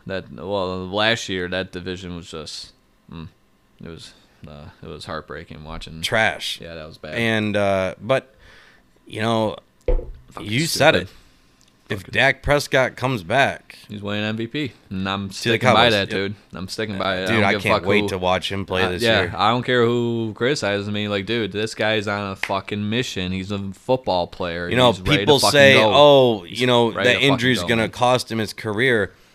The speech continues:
Speaker 2: No,
Speaker 1: He
Speaker 2: his, he's got a bionic ankle now.
Speaker 1: Yeah, he, he's good.
Speaker 2: He's
Speaker 1: Trust
Speaker 2: gonna
Speaker 1: me.
Speaker 2: be a freak.
Speaker 1: Yeah, he's, he's fine.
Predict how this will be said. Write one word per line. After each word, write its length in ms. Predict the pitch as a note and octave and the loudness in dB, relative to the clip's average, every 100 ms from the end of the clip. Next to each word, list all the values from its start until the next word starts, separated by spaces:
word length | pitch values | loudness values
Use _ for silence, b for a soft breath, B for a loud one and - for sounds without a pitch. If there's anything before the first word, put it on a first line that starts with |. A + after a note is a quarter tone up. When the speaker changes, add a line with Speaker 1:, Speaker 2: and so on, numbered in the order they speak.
| b _ - | b _ -4
Speaker 2:
No, 160 | C3+ | -2
Speaker 1:
He 140 | F2 B2+ | 0 -2
Speaker 2:
his, 160 | C3 | -4
he's 180 | A#2 D3+ | -8 -4
got 140 | F#3+ C3+ | 0 0
a 40 | |
bionic 580 | G2 G#2 G#2 A#2+ G#2+ - | 2 2 2 0 -2 -6
ankle 360 | G2+ A#2 - F2 | -6 -6 -4 -8
now. 380 | D#2+ D#2 D2+ D2+ | -8 -12 -14 -10
Speaker 1:
Yeah, 240 | F2 D#2+ - - | -6 -6 -8 -10
he, 160 | G#2 G2 | -10 -6
he's 220 | G2+ F#2+ | -8 -6
good. 220 | F#2 D2 - _ _ _ _ _ _ | -8 -10 -18 _ _ _ _ _ _
Speaker 2:
He's 20 | |
Speaker 1:
Trust 120 | - F#2+ | -6 -2
Speaker 2:
gonna 140 | D#3 | 0
Speaker 1:
me. 60 | D#3 | 0
Speaker 2:
be 40 | |
a 60 | B2+ | -2
freak. 520 | _ A3 A3+ - - - | _ -4 -4 -8 -20 -8
Speaker 1:
Yeah, 200 | G2 F#2+ | -6 -6
he's, 460 | G#2+ G2+ - - | -6 -6 -6 -10
he's 200 | G#2+ G2+ | -10 -10
fine. 240 | - E2 | -10 -14